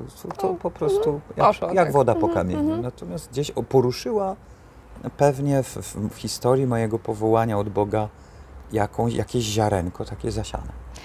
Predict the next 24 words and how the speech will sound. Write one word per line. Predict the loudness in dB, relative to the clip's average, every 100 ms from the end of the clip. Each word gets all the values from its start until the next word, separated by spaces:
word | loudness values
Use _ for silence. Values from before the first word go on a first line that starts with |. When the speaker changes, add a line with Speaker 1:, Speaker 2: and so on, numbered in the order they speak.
| -4 4
Speaker 2:
I |
naprawdę | 4 4 -2 2 4
nigdy | 4 2 -4
w |
takim | -2 -2 -2
tym | 0 2 4
najmłodszym | 4 6 4 2 0 2
nawet | 2 0 0
dzieciństwie | -4 -4 -4 -4 -4 -6 -6 -16 0
nie | 2 2
przeszło | 0 -2 -2 -2 0 0
to | -2
księdzu | -4 -6 -2 -2
biskupowi | -4 -6 -6 -4 -4
przez | -6 -6 0
myśl? | 0 2
Gdzieś | 2 4 4 4 -2 -6 -4
tak, | -4 -4 -2
y, | 0 2 2
jak | 2 2
najdalej | 2 4 2 0
pamięć | -2 0 2 0
sięga. | -4 -4 -2 -2 -4 -20 -18 -18 -16 -16 -16 -16 -18 -16 -8
Speaker 1:
Y, | -8